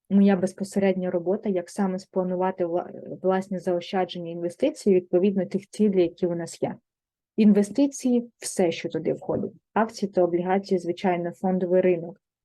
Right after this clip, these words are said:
індекси, фонди, земля, нерухомість, е, криптовалюта, е, різні прямі вклади, те ж саме мистецтво або власний бізнес.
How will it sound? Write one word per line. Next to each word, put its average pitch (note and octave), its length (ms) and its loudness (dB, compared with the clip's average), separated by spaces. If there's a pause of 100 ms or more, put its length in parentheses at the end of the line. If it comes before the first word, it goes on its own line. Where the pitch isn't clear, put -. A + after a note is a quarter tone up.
індекси, G3+ 560 2
фонди, E3+ 600 -2
земля, F#3 540 4 (320)
нерухомість, G3 1000 2
е, E3 360 -4
криптовалюта, F#3+ 1000 -2 (340)
е, E3 420 2 (100)
різні G3 460 2 (160)
прямі G3 360 4
вклади, D#3+ 560 -8 (280)
те F#3+ 100 2
ж G3 80 -4
саме G3+ 280 4
мистецтво E3 1000 0
або F3 680 0
власний G3 420 -2
бізнес. F3 460 -6